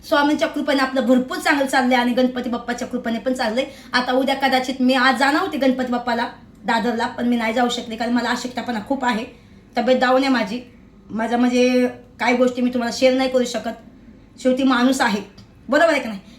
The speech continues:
माझ्या भावना कोण कोण समजू शकतं, त्यांनी कमेंटमध्ये लिहा आणि माझ्यासाठी एक का होईना गुलाबाचं फूल माझ्या कमेंटमध्ये लिहा. शेवट तुमचं नाव लिहायला विसरू नका, ठीक आहे? तर तुमच्या कमेंट जेव्हा मी लाईव्हवर येईन, तेव्हा तुमच्या कमेंट मी वाचीन आणि तेव्हा तुमचं नाव मी घेईन,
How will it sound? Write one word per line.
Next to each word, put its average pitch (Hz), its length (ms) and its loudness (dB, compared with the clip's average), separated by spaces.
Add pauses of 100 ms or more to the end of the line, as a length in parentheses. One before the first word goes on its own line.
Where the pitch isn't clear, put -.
माझ्या 262 240 0
भावना 285 300 0
कोण 349 260 -4
कोण - 140 -4
समजू 311 260 2
शकतं, 302 300 -2
त्यांनी 269 220 2
कमेंटमध्ये 311 580 2
लिहा 262 160 2 (520)
आणि 240 160 2
माझ्यासाठी 254 420 2
एक 247 160 0 (140)
का 240 60 0
होईना 220 280 0 (220)
गुलाबाचं 220 460 0
फूल 240 100 -4
माझ्या 202 240 -6
कमेंटमध्ये 214 520 -2
लिहा. 269 160 -2 (260)
शेवट 330 400 2
तुमचं 392 280 -4
नाव 339 160 4
लिहायला 302 220 4
विसरू 302 240 2
नका, 247 240 0 (800)
ठीक 302 100 -2
आहे? - 280 -2 (260)
तर 285 60 -6
तुमच्या 302 300 0
कमेंट 302 400 2
जेव्हा 330 160 4
मी 330 140 2
लाईव्हवर 302 280 4
येईन, 311 140 2
तेव्हा 285 200 -2
तुमच्या 294 200 -2 (140)
कमेंट 294 340 2
मी 320 60 2
वाचीन 285 320 0
आणि 269 100 -4
तेव्हा 269 200 -4
तुमचं 262 260 0
नाव 247 180 2
मी 262 140 2
घेईन, 208 280 -2